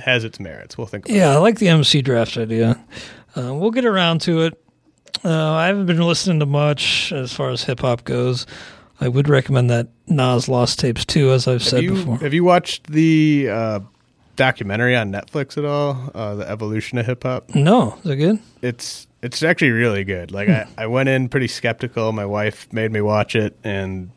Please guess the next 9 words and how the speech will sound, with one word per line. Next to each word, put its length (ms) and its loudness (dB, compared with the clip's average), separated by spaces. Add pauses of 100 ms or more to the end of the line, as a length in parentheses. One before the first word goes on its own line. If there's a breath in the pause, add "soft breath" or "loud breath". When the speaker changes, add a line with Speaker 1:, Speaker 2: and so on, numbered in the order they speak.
(100)
Speaker 1:
it, 280 -6
it 160 -6
actually, 380 -2
they 180 -4
talk 340 -4
to 120 -6
a 60 -6
ton 260 -4
of 280 -10